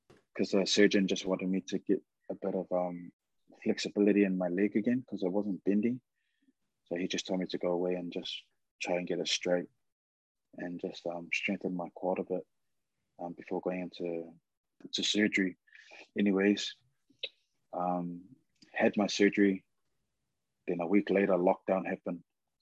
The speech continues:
So I went into lockdown,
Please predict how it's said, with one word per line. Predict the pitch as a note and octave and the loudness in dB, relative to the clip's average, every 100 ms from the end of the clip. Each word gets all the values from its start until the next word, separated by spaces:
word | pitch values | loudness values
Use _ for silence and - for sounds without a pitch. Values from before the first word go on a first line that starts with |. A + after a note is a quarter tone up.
| _ _ _ _ | _ _ _ _
So | - F#2+ F2+ F2 E2+ - | -4 0 2 0 -4 0
I | F#2+ | 2
went | G2 G2 | 4 2
into | F#2+ E2+ | 0 -2
lockdown, | F2+ F#2 - F#2 F2+ F2 | -2 -2 -2 -2 -2 -6